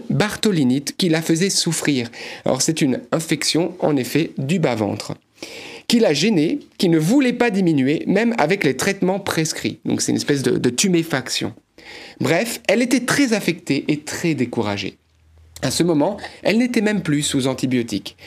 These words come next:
On envisageait une intervention chirurgicale. Je suis de suite allé dans sa chambre, lui ai fait écouter la parole de connaissance. Elle a d'abord dit : « Ce n'est pas pour moi. » Je lui ai répondu : « Cette parole est pour toi. » Alors, elle s'est mise à pleurer.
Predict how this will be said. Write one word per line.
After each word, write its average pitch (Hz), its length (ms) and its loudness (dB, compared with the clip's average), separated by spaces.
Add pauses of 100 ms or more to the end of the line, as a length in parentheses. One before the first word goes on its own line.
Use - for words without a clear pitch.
(160)
On 151 180 4
envisageait 165 640 2
une 127 180 4
intervention 117 720 -2
chirurgicale. 107 840 -4 (640)
Je 165 120 2
suis 254 220 2
de 233 80 4
suite - 200 2
allé 208 140 4
dans 185 140 2
sa 117 160 0
chambre, - 420 -2
lui 123 200 4
ai 135 80 2
fait 247 180 2
écouter 196 320 0
la 120 100 2
parole 165 400 0
de 143 80 2
connaissance. 123 720 0 (180)
Elle 185 140 2
a - 60 2
d'abord 180 260 2
dit : « 139 240 -2 (220)
Ce - 180 2
n'est 139 120 2
pas 104 140 0
pour 92 200 2
moi. » - 260 -2 (320)
Je - 100 0
lui 208 160 2
ai 170 60 2
répondu : « 139 480 0 (280)
Cette - 280 2
parole 92 340 2
est 85 40 0
pour - 220 -8
toi. » - 280 -6 (260)
Alors, 156 480 2
elle 202 160 4
s'est 170 180 2
mise 156 320 2 (300)
à 110 80 2
pleurer. 113 680 0